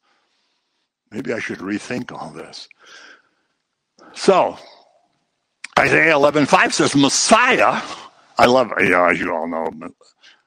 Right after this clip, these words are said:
Isaiah is my favorite major prophet. Messiah will have righteousness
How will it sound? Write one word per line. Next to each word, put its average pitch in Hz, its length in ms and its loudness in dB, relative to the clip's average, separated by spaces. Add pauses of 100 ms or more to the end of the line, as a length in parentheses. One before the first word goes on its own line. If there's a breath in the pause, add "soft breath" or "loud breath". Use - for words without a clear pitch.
Isaiah 87 300 -4
is 87 100 -8
my 80 140 -12
favorite 80 360 -10
major 85 300 -10
prophet. 92 520 -8 (600 loud breath)
Messiah 190 540 0
will 139 140 -4
have 139 200 -2
righteousness 147 800 -4